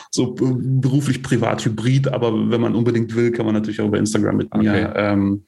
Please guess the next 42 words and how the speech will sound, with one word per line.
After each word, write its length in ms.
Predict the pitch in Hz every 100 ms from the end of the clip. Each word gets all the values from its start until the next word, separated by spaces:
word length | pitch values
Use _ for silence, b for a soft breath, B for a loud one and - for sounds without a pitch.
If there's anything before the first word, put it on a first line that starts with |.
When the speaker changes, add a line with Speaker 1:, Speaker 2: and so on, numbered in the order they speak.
| -
Speaker 1:
in 180 | - -
Kontakt 300 | - 98 -
treten. 160 | - 110
Aber 360 | 131 113 - -
besser 300 | 110 117 110
LinkedIn 360 | 104 117 104 101
oder 200 | 101 95
meine 220 | 95 101
Homepage. 340 | 104 104 98 - - _ _ _ _ _ B B B B
Speaker 2:
Auch 160 | 110
nicht 140 | 123 131
zu 80 | -
vergessen, 440 | 127 117 120 123
was 80 | 110
ich 100 | 110
noch 80 | 107
ganz 320 | 113 113 -
gerne 240 | - 101
erwähnen 360 | 101 95 104 104
möchte 220 | 104 -
dazu 320 | 107 - 107
ist, 260 | 101 95 - 101
ähm, 240 | 98 98
ihr 120 | 98
macht, 320 | 101 101 - -
ich 80 | 131
glaub, 180 | 107 -
je-, 140 | 113 -
alle 140 | -
zwei 200 | 117 -
Wochen 240 | 101 117 143
macht 240 | 123 113
ihr 80 | 110
ein 20 |
LinkedIn 300 | 104 117 92
Live, 340 | 98 107 160 - - - -
Lagerfeuer, 640 | 110 127 120 135 156 170 -
Speaker 1:
Ja. 160 | 107 135
Speaker 2:
ne, 60 |
da 120 | 131
wo 80 | 110
ich, 160 | 110